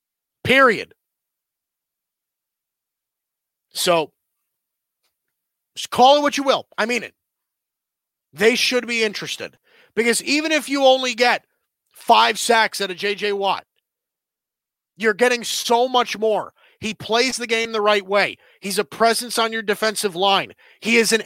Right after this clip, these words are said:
absolute leadership machine in your locker room. People should be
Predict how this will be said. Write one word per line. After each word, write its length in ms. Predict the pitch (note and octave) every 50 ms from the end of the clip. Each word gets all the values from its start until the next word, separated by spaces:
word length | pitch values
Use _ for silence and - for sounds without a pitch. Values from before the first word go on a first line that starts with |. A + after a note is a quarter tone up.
| _ _
absolute 960 | - A3+ A#3 C4+ C4 A#3+ A3+ - - C4 B3+ B3 A3+ A3+ A3+ A3+ A3+ A3 _ _ _ _ _ _ _ _ _ _ _ _ _ _ _ _ _ _ _ _ _ _ _
leadership 840 | E3+ F3+ F#3+ G#3 B3 C4+ C#4+ D4 C#4+ C4+ - - - C4 B3 - - _
machine 840 | - F3+ G#3 A3 G3+ - - - - - C4 C4+ C4+ B3 A3+ G3 E3 D#3 -
in 160 | G3+ G#3 G#3
your 160 | G#3+ G#3 G#3
locker 340 | G3+ G3+ G3 F#3+ F#3 - E3
room. 220 | D3+ B2+ G#2 F2+ _ _ _ _ _ _ _ _ _ _ _ _ _ _ _ _ _ _ _ _ _ _ _ - _ _ _ _
People 380 | E3 B3+ C#4 C#4+ - C#4+ C#4+
should 260 | B3 - - C4+ A#3+ G#3+
be 180 | A#3 A3+ G#3+